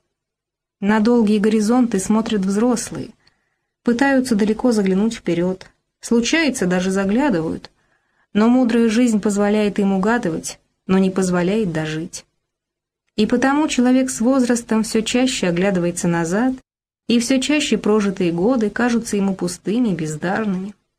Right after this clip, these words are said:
«Все мы вышли из детства», гласит старая истина, «но очень немногим удаётся туда вернуться в зрелости. Очень немногим. Но они истинные счастливцы».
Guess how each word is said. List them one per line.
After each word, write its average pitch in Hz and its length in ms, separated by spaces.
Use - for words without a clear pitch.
«Все 285 420
мы 262 160
вышли 185 440
из 180 280
детства», 175 760
гласит 190 480
старая 185 400
истина, 185 800
«но 208 180
очень 233 340
немногим 220 560
удаётся 190 520
туда 180 260
вернуться 180 480
в 170 60
зрелости. 185 680
Очень 202 600
немногим. 175 760
Но 185 180
они 180 440
истинные 175 600
счастливцы». 180 800